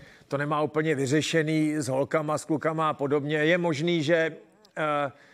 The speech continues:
ho to na něm zanechalo nějaký stopy, jo, protože to, co tam předváděli v té úvodní písni, prosím vás,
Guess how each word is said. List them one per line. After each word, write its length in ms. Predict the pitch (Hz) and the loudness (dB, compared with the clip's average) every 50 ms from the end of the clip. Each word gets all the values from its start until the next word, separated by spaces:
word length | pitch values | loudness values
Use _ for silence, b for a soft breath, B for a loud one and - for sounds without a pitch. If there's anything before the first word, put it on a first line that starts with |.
| b b b | b b b
ho 160 | b - 139 127 | b -4 -4 -4
to 220 | - - - 156 | -4 -2 0 0
na 80 | 151 156 | 0 2
něm 240 | 156 165 160 151 | 0 0 0 2
zanechalo 420 | 123 147 147 156 143 - 165 165 165 | 0 0 0 0 0 0 0 0 0
nějaký 360 | 165 160 147 143 - 170 151 | 0 0 -2 -2 -2 -2 -2
stopy, 420 | - - - 165 - - 175 160 | -2 2 0 0 0 2 2 4
jo, 240 | 151 143 139 143 143 | 4 6 4 2 2
protože 420 | - 143 143 - - 147 139 175 165 | 0 -2 -2 0 -2 2 2 2 2
to, 140 | - 170 | 2 -2
co 160 | - - 165 135 | -2 -2 0 0
tam 160 | 180 175 156 | 0 0 0
předváděli 600 | - 156 147 127 156 151 151 143 139 165 160 156 | -2 -4 0 0 2 2 2 2 0 0 0 0
v 40 | - | -2
té 160 | - 180 180 | -2 -6 -4
úvodní 500 | - 180 143 135 160 160 131 165 165 160 | -2 0 0 2 2 2 2 0 -2 -2
písni, 500 | 160 - 147 156 151 - - 185 175 156 | -4 -4 -6 -4 -4 -4 -4 -2 -4 -4
prosím 260 | 131 135 127 - 170 | -4 -6 -4 -2 -2
vás, 220 | 175 175 - - | -2 -2 -6 -10